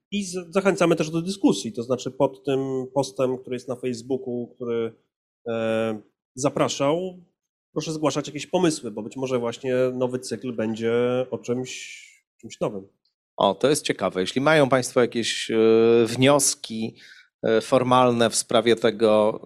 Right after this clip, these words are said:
Speaker 2: czym by tu było warto się zająć i jaki temat wziąć na warsztat,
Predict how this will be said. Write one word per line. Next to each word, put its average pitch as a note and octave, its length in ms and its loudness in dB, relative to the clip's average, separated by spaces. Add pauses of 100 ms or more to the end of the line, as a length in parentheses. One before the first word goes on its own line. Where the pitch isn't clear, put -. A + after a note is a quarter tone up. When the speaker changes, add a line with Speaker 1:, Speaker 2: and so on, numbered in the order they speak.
(100)
Speaker 2:
czym C3 200 2
by A#2+ 100 2
tu A#2+ 140 0
było A#2+ 300 4
warto B2 340 2
się A#2 140 0
zająć A2+ 600 2
i - 20 -2
jaki A#2 300 0
temat A2+ 400 2
wziąć A2 540 -2
na A#2+ 120 2
warsztat, A#2+ 800 0